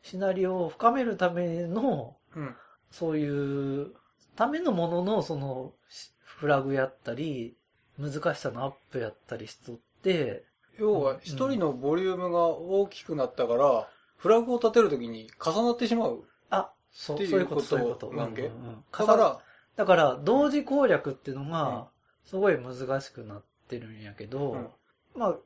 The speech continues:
Speaker 1: それは、あの、同級生一を出した時に、
Speaker 2: うん。
Speaker 1: その、ひ-、もっと、もっともっと一人一人に深く入っていった方が、
Speaker 2: うん。
Speaker 1: 面白いんじゃないかっていうことで、
Speaker 2: うん。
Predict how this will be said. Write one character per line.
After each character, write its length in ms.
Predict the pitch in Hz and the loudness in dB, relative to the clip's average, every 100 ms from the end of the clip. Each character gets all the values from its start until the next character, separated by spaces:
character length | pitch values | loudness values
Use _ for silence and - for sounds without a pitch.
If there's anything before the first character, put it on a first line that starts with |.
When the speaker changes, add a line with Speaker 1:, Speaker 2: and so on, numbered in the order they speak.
| _ | _
Speaker 1:
そ 160 | - | -4
れ 80 | 285 | 0
は、 340 | 403 415 190 131 | 2 2 2 2
あ 60 | |
の、 140 | 135 131 | -4 -6
同 240 | 220 294 | -4 -4
級 240 | - 330 | -4 -4
生 200 | 320 202 | -4 -2
一 680 | 143 135 - 214 196 202 202 _ _ _ _ | -4 -4 -10 -6 -6 -6 -12 _ _ _ _
を 100 | - | -10
出 160 | 143 139 | -8 -6
し 40 | |
た 140 | - 160 | -6 -8
時 300 | 147 139 139 | -8 -10 -8
に、 340 | 226 208 123 | -4 -4 -6
Speaker 2:
う 40 | |
ん。 140 | 135 131 _ _ _ - | -12 -18 _ _ _ -18
Speaker 1:
そ 160 | - | -10
の、 180 | 147 139 | -8 -8
ひ-、 140 | 135 - - | -10 -16 -8
も 120 | 214 | -6
っ 80 | 233 | -4
と、 300 | 135 135 - _ _ | -2 -4 -6 _ _
も 100 | 202 | -12
っ 60 | 196 | -8
と 80 | 170 | -4
も 140 | 170 | -4
っ 60 | 185 | -2
と 100 | 143 | -6
一 200 | - 175 | -6 -6
人 60 | 156 | -6
一 20 | - | -6
人 120 | 170 143 | -6 -6
に 280 | 127 123 - _ | -8 -14 -16 _
深 220 | _ 196 | _ 2
く 80 | 185 | 2
入 160 | 139 151 | 0 -4
っ 20 | |
て 140 | - | -4
い 20 | 151 | -10
っ 40 | |
た 180 | - 131 | -8 -8
方 180 | 113 110 | -8 -4
が、 320 | 135 123 98 | -2 -2 -4
Speaker 2:
う 40 | |
ん。 100 | 123 113 _ _ _ - | -12 -18 _ _ _ -14
Speaker 1:
面 220 | 160 165 | -10 -8
白 240 | 175 156 | -4 -4
い 60 | 143 | -4
ん 60 | |
じ 80 | 120 | -6
ゃ 40 | 101 | -12
な 160 | 104 | -14
い 60 | 98 | -14
か 160 | 95 | -14
っ 40 | 95 | -14
て 200 | _ 110 | _ -20
い 40 | |
う 40 | 104 | -18
こ 100 | 101 | -20
と 160 | 113 | -18
で、 300 | 117 143 127 | -10 -8 -8
Speaker 2:
う 60 | 131 | -10
ん。 120 | 120 | -16